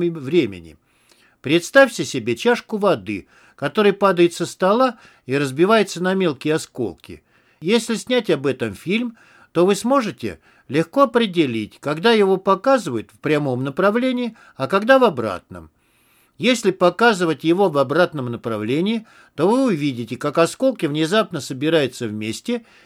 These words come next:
и запрыгивают с пола обратно на стол, образуя целую чашку. Вы понимаете, что фильм показывает в обратном направлении, поскольку в обычной жизни такое никогда не случается.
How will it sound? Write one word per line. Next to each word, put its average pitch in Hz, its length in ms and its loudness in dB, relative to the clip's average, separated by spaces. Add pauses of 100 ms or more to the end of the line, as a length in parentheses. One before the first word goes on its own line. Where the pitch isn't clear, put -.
(100)
и 123 100 -4
запрыгивают 180 720 2
с - 80 -14
пола 247 360 -2
обратно 226 400 0
на 220 180 -2
стол, 107 420 -8 (380)
образуя 165 680 2
целую 226 420 -2
чашку. - 640 -10 (440)
Вы 160 100 -2
понимаете, 233 640 0
что 139 220 -8
фильм 165 260 -2
показывает 151 680 -2
в 147 40 -4
обратном 156 480 -2
направлении, 135 720 -2 (380)
поскольку 180 500 0
в 175 60 4
обычной 202 420 0
жизни 110 360 -6
такое 240 400 -2
никогда 180 420 -4
не 196 100 -4
случается. 95 960 -10